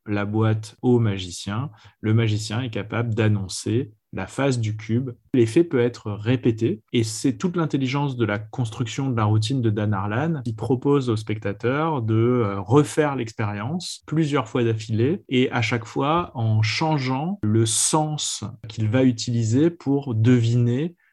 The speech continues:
la face du cube choisi. Donc, il utilise ses cinq sens pour arriver dans un espèce de crescendo d'impossibilité jusqu'à une dernière phase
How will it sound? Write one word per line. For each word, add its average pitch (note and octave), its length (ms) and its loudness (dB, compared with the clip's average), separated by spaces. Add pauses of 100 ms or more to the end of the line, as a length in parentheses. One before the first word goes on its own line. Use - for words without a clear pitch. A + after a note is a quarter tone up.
(120)
la G#2+ 160 0
face B2+ 640 -2
du G#2+ 160 -4
cube D3 260 -2
choisi. G2+ 420 0
Donc, G2 280 -8
il G#2+ 120 2
utilise B2 400 0
ses B2 100 0
cinq G#2+ 300 -2
sens D3 480 -2
pour E3+ 240 6
arriver B2 680 2
dans A2 240 4
un G#2+ 160 2
espèce A2+ 300 2
de A2+ 80 4
crescendo B2 840 2
d'impossibilité A#2+ 1120 0
jusqu'à C3+ 800 0
une A#2+ 260 4
dernière C3+ 440 2
phase C3 520 0